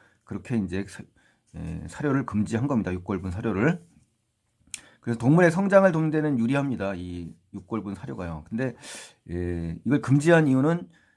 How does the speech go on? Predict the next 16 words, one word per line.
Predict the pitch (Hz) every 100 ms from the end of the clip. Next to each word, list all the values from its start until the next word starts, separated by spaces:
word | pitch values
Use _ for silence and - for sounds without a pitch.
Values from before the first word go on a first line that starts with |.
| _
아무래도 | 101 117 117
이제 | 110
스크래피에 | - - 180 170 156
걸린 | 135 143
양을 | 120 98 113 117
활용해서 | 113 160 156 127 95 92 147 135
이 | 95
육골분 | 98 - 131 127
사료를 | 131 180 165
만들게 | 135 95 113 123 120 120
되고 | 110 95 135 127
그 | 131
양에 | 120 139
있었던 | 135 156 160 175 196 - _ _ _ _
병원성 | 110 131 160 160 165 160 -
프라이온이 | - 175 156 107 95 104 73